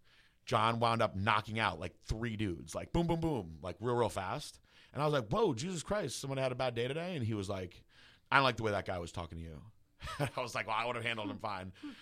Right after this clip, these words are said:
myself." Now you beat up his friends too, and now the police are probably gonna come. But we just had, like, the most unique, like, tight bond. And, um, you know, there was times too where, like, I remember this one time he was so fucked up. I don't know what drugs he was on,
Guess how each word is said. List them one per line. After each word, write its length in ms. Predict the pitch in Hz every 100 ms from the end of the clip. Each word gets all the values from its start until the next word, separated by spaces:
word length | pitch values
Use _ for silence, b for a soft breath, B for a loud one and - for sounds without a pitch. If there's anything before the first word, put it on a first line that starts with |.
| B
myself." 500 | 107 101 127 113 98
Now 80 | 110
you 100 | 113
beat 100 | 117
up 60 | 113
his 120 | 98
friends 280 | 117 101 95
too, 240 | 117 101
and 100 | 95
now 160 | 95 92
the 80 | 87
police 220 | 110 87
are 60 | 92
probably 260 | 87 85
gonna 140 | 85 82
come. 300 | 87 80 90 B B B -
But 120 | 131
we 160 | 143 147
just 140 | 139
had, 180 | 147 139
like, 160 | 131 113
the 80 |
most 260 | 127 123 110
unique, 380 | 120 120 123 -
like, 200 | - 95
tight 300 | - 110 101
bond. 420 | 92 98 92 87 - b b b b b -
And, 360 | 104 101 95 95
um, 340 | 92 90 95 -
you 80 | 135
know, 80 | 117
there 100 | 117
was 120 | 104
times 360 | 110 110 110 -
too 200 | 120 127
where, 160 | 101
like, 280 | 98 92 - -
I 40 | 107
remember 260 | 123 123
this 100 | 113
one 140 | 120 113
time 180 | 107
he 80 | 101
was 140 | 90 -
so 340 | - 123 120
fucked 380 | 113 127 110 127
up. 160 | 101
I 20 | 113
don't 80 |
know 60 | 127
what 160 | 104 95
drugs 240 | 95 95
he 80 | 107
was 140 | 107
on, 300 | 117 120 131